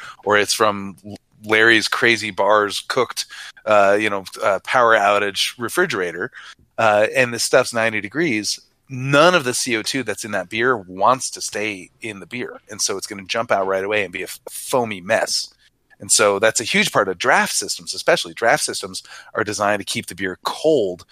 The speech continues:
from the keg to the faucet so that you're not pouring warm beer into a glass. So the colder your beer is, the less it's gonna foam up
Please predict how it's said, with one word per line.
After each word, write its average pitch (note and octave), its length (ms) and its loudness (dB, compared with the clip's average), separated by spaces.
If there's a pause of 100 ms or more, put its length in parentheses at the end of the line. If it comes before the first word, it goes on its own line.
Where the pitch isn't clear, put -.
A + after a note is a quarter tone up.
(280)
from G#2+ 240 0
the E2+ 100 -10
keg G#2+ 540 2
to - 160 -4
the F#2 100 -8
faucet - 480 2 (120)
so - 200 -2
that F#2 240 0
you're G#2+ 180 -4
not G2+ 320 2
pouring G2+ 520 2
warm G2 360 -2
beer A2 300 2
into F2 240 -10
a E2 40 -12
glass. - 480 0 (360)
So - 140 -6
the F#2 100 -8
colder D3+ 640 6
your A#2 160 2
beer G2+ 300 0
is, E2 260 -12
the F#2+ 160 -4
less G2 340 -2
it's G2 120 -14
gonna G#2+ 160 -4
foam F2 320 -6
up D2 200 -12